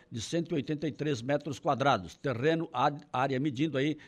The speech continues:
trezentos e cinquenta e um metros quadrados o terreno. Então, a área construída, cento e oitenta metros quadrados, o terreno mede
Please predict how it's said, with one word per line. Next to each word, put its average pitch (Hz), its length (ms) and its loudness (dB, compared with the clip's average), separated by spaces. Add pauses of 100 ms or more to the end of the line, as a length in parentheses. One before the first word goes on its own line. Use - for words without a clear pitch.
(140)
trezentos 143 440 0
e 147 80 -6
cinquenta 147 300 -2
e 147 60 2
um 139 40 2
metros 139 380 0
quadrados 117 460 2
o 98 40 -8
terreno. 101 380 0
Então, 120 260 -6
a 120 60 0
área 131 240 2
construída, 147 600 -2 (240)
cento 135 280 -2
e 143 40 -2
oitenta 127 300 -2
metros 127 340 -2
quadrados, 143 600 0 (180)
o - 80 -10
terreno 143 420 2
mede 143 460 2